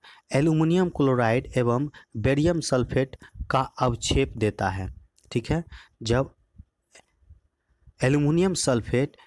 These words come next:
के साथ अभिक्रिया कर बेरियम क्लोराइड, एल्युमिनियम क्लोराइड एवं बेरियम सल्फेट का अवक्षेप प्राप्त होता है। देखिए, ये सी नंबर का प्रश्न है, सी नंबर में देखिए, जब बेरियम क्लोराइड बी ए सी एल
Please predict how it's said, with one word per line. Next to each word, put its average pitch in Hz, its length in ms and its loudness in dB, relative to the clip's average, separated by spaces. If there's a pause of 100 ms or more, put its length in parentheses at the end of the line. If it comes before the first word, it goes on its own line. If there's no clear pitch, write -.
(320)
के 143 100 2
साथ 135 440 0
अभिक्रिया 127 640 0
कर 120 240 0
बेरियम 139 540 0
क्लोराइड, 120 580 0 (120)
एल्युमिनियम 131 520 2
क्लोराइड 117 580 0
एवं 120 240 0
बेरियम 131 380 0
सल्फेट 123 460 -2
का 127 120 -2
अवक्षेप 123 500 -4 (260)
प्राप्त 123 380 -2
होता 101 340 -2
है। 98 220 -6 (400)
देखिए, 104 300 -6
ये - 380 -12
सी - 220 -2
नंबर 127 240 0
का 131 140 0
प्रश्न 131 300 -2
है, 165 160 0 (240)
सी - 200 -4
नंबर 101 260 0
में 98 140 -8
देखिए, 104 320 -8 (540)
जब 147 400 2 (160)
बेरियम 165 500 2
क्लोराइड 120 640 0
बी 139 200 -2
ए 131 140 0
सी - 240 -2
एल 113 140 2